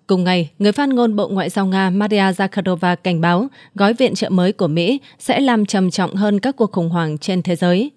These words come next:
Bà Zakharova lập luận, viện trợ quân sự mà Mỹ dành cho Ukraine, Israel và Đài Loan sẽ làm trầm trọng thêm các cuộc khủng hoảng toàn cầu. Viện trợ quân sự Ukraine là hỗ trợ tài chính trực tiếp cho hoạt động khủng bố.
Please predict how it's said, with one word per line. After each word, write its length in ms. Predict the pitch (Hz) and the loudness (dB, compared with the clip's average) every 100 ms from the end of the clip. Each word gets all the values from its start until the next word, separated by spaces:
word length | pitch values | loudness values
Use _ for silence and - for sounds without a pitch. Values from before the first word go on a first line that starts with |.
| _ _ _ - | _ _ _ 0
Bà 140 | 196 | 0
Zakharova 640 | 190 196 202 185 180 185 | 2 0 -2 -2 -2 0
lập 200 | 175 175 | 0 0
luận, 220 | 185 180 - - - | 0 -2 -2 -18 -6
viện 200 | 190 226 | 0 0
trợ 160 | 190 208 | 2 -2
quân 200 | - 247 | 0 -2
sự 200 | 220 180 | 0 -2
mà 180 | 190 180 | 0 0
Mỹ 200 | 185 247 | 0 -2
dành 240 | 214 185 | -2 -2
cho 140 | 175 160 | -2 -4
Ukraine, 540 | 185 196 185 180 180 - | -4 -2 0 0 0 -2
Israel 480 | 220 214 196 190 185 | -2 -2 0 0 0
và 140 | 190 | -2
Đài 180 | 185 185 | -2 0
Loan 280 | 208 214 202 - - | 2 2 0 -6 -12
sẽ 200 | - 254 | -4 0
làm 280 | 269 208 185 | 2 2 0
trầm 280 | - 185 170 | 0 -2 0
trọng 260 | 185 151 | -2 -4
thêm 260 | - 220 208 | -2 0 0
các 200 | 254 269 | -2 0
cuộc 160 | 202 - | -2 -2
khủng 180 | 190 | -2
hoảng 220 | 196 165 156 | 0 -2 0
toàn 220 | 190 170 | -2 0
cầu. 260 | 175 165 156 - - - _ - | 0 0 -2 -12 -20 -20 _ -4
Viện 180 | 180 233 | 0 2
trợ 180 | 233 - | 0 0
quân 220 | 262 247 | 0 0
sự 160 | - - | -2 -2
Ukraine 480 | 180 190 180 185 175 - - | -2 0 2 2 0 -4 -2
là 100 | 196 | -2
hỗ 140 | - | 0
trợ 180 | - - | -2 -2
tài 140 | - 180 | -2 -2
chính 240 | - 190 | 0 0
trực 220 | 233 196 | 0 0
tiếp 180 | 233 285 _ - | 2 0 _ -14
cho 160 | - 214 | -2 0
hoạt 200 | 196 170 | 0 0
động 160 | 175 - | -2 -2
khủng 200 | 190 175 | 0 2
bố. 240 | 175 | 2